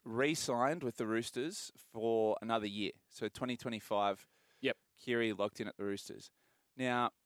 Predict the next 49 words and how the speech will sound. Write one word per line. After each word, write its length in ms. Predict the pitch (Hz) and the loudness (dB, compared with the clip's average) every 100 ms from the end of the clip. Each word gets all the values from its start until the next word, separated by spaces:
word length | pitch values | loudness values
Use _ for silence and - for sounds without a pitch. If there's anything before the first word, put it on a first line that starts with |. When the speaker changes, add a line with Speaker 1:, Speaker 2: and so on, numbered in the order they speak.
| _ _ - _ | _ _ -20 _
Speaker 1:
this 200 | 170 202 | -2 -2
combination 640 | - 196 175 147 147 - 135 | 0 0 2 2 2 0 -4
of 80 | 117 | -2
Sam 280 | 131 120 | 0 2
Walker 300 | 117 117 - | 4 2 2
and 120 | 113 110 | -2 0
Luke 160 | 110 | -2
Keary, 280 | - 101 92 | -2 -2 -2
for 140 | - 123 | 0 2
the 60 | |
life 340 | 120 139 143 156 | 4 4 2 -2
of 60 | |
me, 180 | 143 123 | 0 2
I 60 | 113 | 2
can't 280 | 135 120 117 | 2 0 0
get 120 | 110 | -2
my 120 | 101 | -2
head 140 | 104 | -2
around 260 | 101 95 87 | 0 -2 -2
it. 80 | 110 | -8
It 80 | 110 | -4
just 220 | 127 - | -4 -4
doesn't 300 | 151 151 135 | -6 -6 -6
seem 240 | - 123 | -4 -4
to 120 | 117 107 | -2 -2
work. 300 | 101 92 - | 0 -2 -2
The 80 | |
Roosters 380 | 110 156 - 131 | -2 0 0 0
on 120 | 127 | 0
paper, 400 | 123 113 113 110 110 | 2 0 2 0 0
stacked 480 | - - 135 - - | -4 0 0 0 -4
team, 340 | 117 113 104 _ _ _ | -2 0 -4 _ _ _
but 180 | 104 113 | -6 0
just 240 | 127 110 | 0 2
not 160 | 123 113 | 0 0
getting 220 | 127 120 | 0 0
the 80 | 113 | 0
results 380 | 107 110 101 - | 2 2 0 -2
in 60 | |
the 60 | 101 | -12
field 300 | - 104 101 | -4 -2 -2
the 80 | 98 | 0
last 260 | 95 95 | 0 0
couple 260 | - 98 101 | -4 -6 -4
of 100 | 95 | -6
seasons. 380 | - 90 90 101 | -6 -8 -8 -4
And 80 | 113 | -2
I 60 | 110 | 0
think 280 | 131 123 | -2 -6